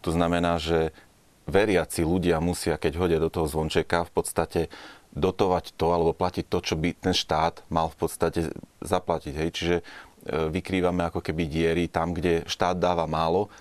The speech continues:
tak v podstate my to musíme buď vyzbierať od tých darcov, alebo vypí-, vypýtať to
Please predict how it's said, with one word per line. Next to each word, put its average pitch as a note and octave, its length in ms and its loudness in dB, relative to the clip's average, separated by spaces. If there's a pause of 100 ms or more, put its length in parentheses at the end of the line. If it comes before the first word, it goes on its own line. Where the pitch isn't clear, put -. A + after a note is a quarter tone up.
tak - 220 -6
v F2+ 80 0
podstate F2+ 340 0
my E2+ 240 2
to - 140 -2
musíme E2 480 0
buď D#2+ 180 -2
vyzbierať E2 460 2
od E2 80 -2
tých D#2 180 -4
darcov, F#2 480 0 (440)
alebo E2+ 260 0
vypí-, E2 300 -4
vypýtať E2 480 -2
to - 80 -4